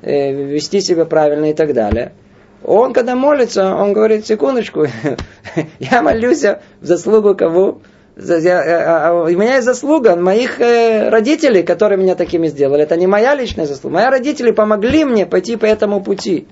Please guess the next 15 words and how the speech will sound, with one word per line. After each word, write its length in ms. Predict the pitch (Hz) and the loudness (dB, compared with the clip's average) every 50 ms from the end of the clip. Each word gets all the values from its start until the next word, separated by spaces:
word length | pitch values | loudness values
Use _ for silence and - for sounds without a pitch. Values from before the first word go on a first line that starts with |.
| - - _ | -20 -16 _
Ну, 240 | - 208 254 330 302 | -4 -2 -2 -2 -2
благодаря 460 | - - 190 190 220 214 247 254 262 | 0 2 2 2 2 2 2 0 0
этому 540 | 254 247 - - - 254 262 - - 208 196 | 0 0 -2 0 0 0 0 0 -2 -2 0
я 240 | 196 196 208 208 208 | 0 0 2 2 2
и 240 | 202 202 208 220 214 - - - | 2 0 0 -2 -6 -10 -10 -4
молюсь, 320 | 185 180 190 202 196 - | 0 2 2 2 0 -2
обращаюсь 480 | 202 - 165 170 165 - - - - - | -4 -4 -4 -4 -2 -2 -2 -2 -2 -4
к 40 | - | -10
тебе". 220 | - - - - - _ _ _ _ _ _ - - _ _ - - _ - - - - - - - - - - _ _ - - _ _ _ _ _ - - - - | -18 -18 -20 -20 -20 _ _ _ _ _ _ -20 -20 _ _ -20 -20 _ -20 -20 -20 -20 -20 -20 -20 -20 -20 -20 _ _ -20 -20 _ _ _ _ _ -20 -20 -10 -2
Если 200 | - - 220 233 | 0 2 2 2
я 60 | 240 | 2
не 80 | 226 220 | 0 0
ошибаюсь, 460 | 214 208 196 202 202 196 190 185 - | 0 0 2 2 2 2 0 -2 -2
так, 320 | - 185 180 175 175 - | 0 0 0 0 -2 -4
э, 460 | 170 170 - 160 156 143 135 143 - | -2 -2 0 0 0 -2 -4 -4 -8